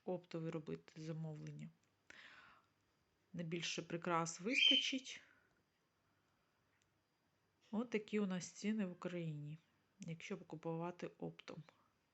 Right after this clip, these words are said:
Ну, кому знадобиться посилання, кому сподобалася ціна, я можу дати, е, в особистому, е,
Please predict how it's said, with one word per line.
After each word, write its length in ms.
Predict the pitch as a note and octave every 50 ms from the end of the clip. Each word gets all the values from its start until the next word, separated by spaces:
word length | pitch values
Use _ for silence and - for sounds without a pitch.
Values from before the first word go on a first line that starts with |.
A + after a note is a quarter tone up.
| _ _ - - - - - - -
Ну, 140 | C#4 C#4+ B3+
кому 580 | - - G#3+ G#3+ A3 A3+ A3+ G#3+ G3+ F#3+ - - -
знадобиться 800 | - F#3 F#3+ G3+ F#3+ G3 G#3+ F#3+ G3 B3 C#4 C4+ - - - F#3+
посилання, 800 | G3 - F#3 F#3+ - G3 F#3 F#3 F#3+ G#3+ A#3+ B3+ A#3 G3+ F#3+ D#3+ -
кому 180 | F#3+ F3+ F#3+
сподобалася 840 | G3 - - F#3 F3+ F3+ F3 E3+ E3+ E3+ E3 E3 F3 F3+ F3 - G3+ F3
ціна, 540 | - - - G3 F#3 F#3 G3 G#3 A#3 B3 B3
я 160 | A3 G3 F#3
можу 320 | E3+ F3 F#3+ F#3+ - F3+
дати, 500 | E3 D#3+ F3+ F3 F3 F3 - E3+ E3+ E3 E3 - - - - - - - - -
е, 200 | E3 F3 F3 E3+
в 120 | E3 D#3+
особистому, 1120 | F3 E3 - - G3 F3 F3+ F#3 - - - - E3 E3 E3 E3 E3 D#3+ D#3+ D#3 D3+ - - _ _ -
е, 20 | -